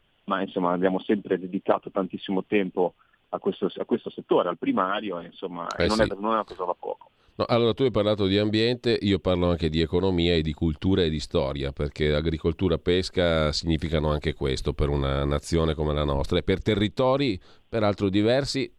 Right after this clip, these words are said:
Speaker 2: che hanno molte cose in comune ma anche molte diversità come i nostri, quindi è una, è una rubrica che promette di essere interessantissima. Poi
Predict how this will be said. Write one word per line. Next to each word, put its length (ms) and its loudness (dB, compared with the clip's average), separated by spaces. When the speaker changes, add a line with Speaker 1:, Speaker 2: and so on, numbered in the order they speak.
Speaker 2:
che 120 2
hanno 160 2
molte 320 0
cose 240 2
in 80 0
comune 400 0
ma 140 0
anche 220 0
molte 280 2
diversità 640 0
come 260 0
i 60 2
nostri, 380 -6
quindi 260 2
è 60 2
una, 220 2
è 120 -6
una 160 4
rubrica 400 0
che 120 0
promette 380 0
di 120 2
essere 420 0
interessantissima. 1040 -2
Poi 260 0